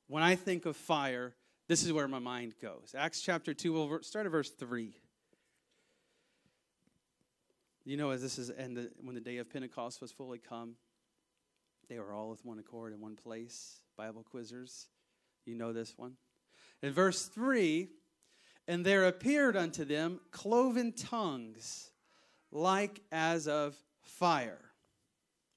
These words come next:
Now, if you want, m-, maybe you've seen this in a Bible study chart or a picture of it somewhere, but they always have a visual of this, and there are literal things on fire over somebody's head. At least that's how I've seen it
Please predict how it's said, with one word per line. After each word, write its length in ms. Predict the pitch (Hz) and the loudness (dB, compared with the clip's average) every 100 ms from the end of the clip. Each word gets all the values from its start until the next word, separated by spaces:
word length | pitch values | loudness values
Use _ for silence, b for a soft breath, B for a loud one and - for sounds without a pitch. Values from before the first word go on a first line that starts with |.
| _ _ _ _ _ - | _ _ _ _ _ -4
Now, 140 | 156 | -2
if 120 | 151 170 | -2 -2
you 140 | 165 | 0
want, 240 | 175 196 | 2 2
m-, 220 | 160 170 180 | 0 -2 0
maybe 240 | 170 185 | 0 0
you've 220 | 180 170 | -2 -4
seen 180 | - 190 | -4 -2
this 200 | 175 160 | -2 -2
in 60 | 147 | -6
a 80 | 127 | -4
Bible 300 | 135 151 156 | -2 -2 -2
study 300 | - 143 131 | -2 -4 -4
chart 580 | - 156 156 156 - - | -2 2 2 0 -6 -8
or 160 | 127 | -8
a 60 | 113 | -8
picture 460 | - 151 - 147 | -10 -12 -8 -6
of 120 | 143 139 | -4 -6
it 140 | 135 | -8
somewhere, 640 | - 147 139 139 139 139 b b b b b _ _ _ _ | -6 -4 -2 -2 -2 -4 b b b b b _ _ _ _
but 120 | 160 160 | -4 0
they 100 | 160 | 2
always 240 | 185 190 | 2 2
have 240 | 196 208 | 4 4
a 80 | 185 | 2
visual 540 | 151 233 277 202 170 160 | 6 8 8 4 2 0
of 120 | 143 | 0
this, 280 | 156 170 - 160 | -2 -2 -8 -6
and 180 | 160 | -4
there 140 | 160 160 | 0 0
are 140 | 160 | 0
literal 440 | 143 175 208 208 202 | 2 4 4 4 2
things 440 | 202 202 202 175 | 0 0 2 2
on 160 | 185 170 | 2 0
fire 500 | - 185 175 156 143 | -2 0 2 2 0
over 180 | 151 | 0
somebody's 460 | 147 156 143 135 120 | -2 -4 -4 -4 -4
head. 220 | 143 117 | -4 -4
At 40 | 117 | -6
least 200 | 135 - | -6 -6
that's 160 | 127 | -6
how 160 | 139 123 | -6 -6
I've 160 | 123 | -8
seen 240 | - 113 | -8 -12
it 100 | 92 | -14